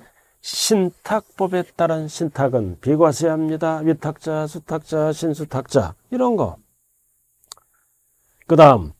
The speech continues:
환매권 행사, 법률에 의한 거 비과세합니다. 법에 의한 거니까 내 부동산이 수용돼.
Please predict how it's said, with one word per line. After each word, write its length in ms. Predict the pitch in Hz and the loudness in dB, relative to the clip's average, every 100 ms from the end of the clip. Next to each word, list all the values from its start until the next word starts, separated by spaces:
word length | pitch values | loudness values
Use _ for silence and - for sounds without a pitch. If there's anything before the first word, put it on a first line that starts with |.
| _ _ | _ _
환매권 920 | - - 247 247 240 220 - - 202 | -10 0 2 4 2 0 -6 -2 0
행사, 380 | 147 113 - 92 - | 0 -4 -6 -14 -6
법률에 560 | 120 123 127 160 196 | 0 2 2 2 2
의한 400 | 185 139 117 98 | 2 2 0 -4
거 160 | 80 78 | -10 -12
비과세합니다. 920 | - 139 156 151 165 151 147 139 139 123 | -4 2 2 2 2 0 -2 -4 -6 -4
법에 300 | - 202 240 | 0 2 4
의한 340 | 214 185 156 | 4 2 -4
거니까 520 | 127 101 90 - 76 - _ _ _ _ _ _ _ | -6 -8 -10 -14 -18 -18 _ _ _ _ _ _ _
내 180 | 131 175 | 4 4
부동산이 480 | 165 170 156 147 143 | 6 4 2 0 -4
수용돼. 580 | 143 180 160 113 87 | -2 0 0 -2 -8